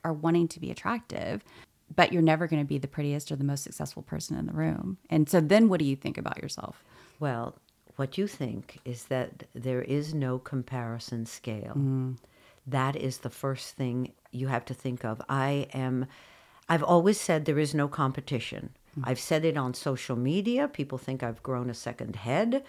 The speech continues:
Speaker 1: <laughs>
Speaker 2: whatever, but there is no competition.
Speaker 1: Yeah.
Speaker 2: I never look at anybody else's work. It doesn't inform me, none of that. The fact of the matter is we're all created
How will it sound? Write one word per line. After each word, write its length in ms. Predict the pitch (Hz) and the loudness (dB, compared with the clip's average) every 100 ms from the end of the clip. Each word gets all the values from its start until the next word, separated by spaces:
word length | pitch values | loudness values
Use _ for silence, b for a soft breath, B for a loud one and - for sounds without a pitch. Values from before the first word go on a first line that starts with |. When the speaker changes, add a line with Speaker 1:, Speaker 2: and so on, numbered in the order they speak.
| B | B
Speaker 1:
<laughs> 120 | 196 | 0
Speaker 2:
whatever, 540 | 147 151 160 185 147 135 | 4 6 8 8 4 2
but 220 | 139 135 | 2 2
there 180 | 139 139 | 0 0
is 360 | 156 170 190 - | 2 2 2 -2
no 380 | - 143 143 151 | 0 2 4 2
competition. 880 | 151 - 143 143 139 156 - - - - | -2 -4 -4 -4 -2 -2 -2 -8 -10 -14
Speaker 1:
Yeah. 100 | B 139 143 | B -12 -8
Speaker 2:
I 120 | - 147 | 0 2
never 260 | 156 170 | 2 2
look 180 | 160 165 | 0 0
at 80 | 151 | -2
anybody 440 | 143 143 139 135 135 | -2 0 0 0 -2
else's 400 | 139 - 131 - | -4 -6 -10 -6
work. 340 | 139 175 - | -4 -4 -6
It 120 | - 135 | -8 -4
doesn't 260 | 139 156 | -2 0
inform 600 | 131 120 - 143 143 156 165 | -2 -4 -2 0 2 0 0
me, 240 | 175 190 b b b | -2 -2 b b b
none 340 | 147 151 175 190 | 0 2 4 2
of 120 | 139 | 2
that. 340 | 113 110 - - b b b | -2 -6 -8 -14 b b b
The 80 | 151 | -4
fact 320 | 143 185 190 | 0 0 2
of 80 | 220 | 0
the 80 | 180 | 2
matter 420 | 151 139 135 135 | 2 2 2 2
is 340 | 143 131 127 - | 2 2 0 -4
we're 300 | 135 143 139 | 0 2 0
all 680 | 139 156 190 208 214 214 214 b - | 0 2 4 4 2 -2 -4 b -18
created 840 | - 185 160 156 160 156 151 151 | -4 0 2 2 2 0 0 -4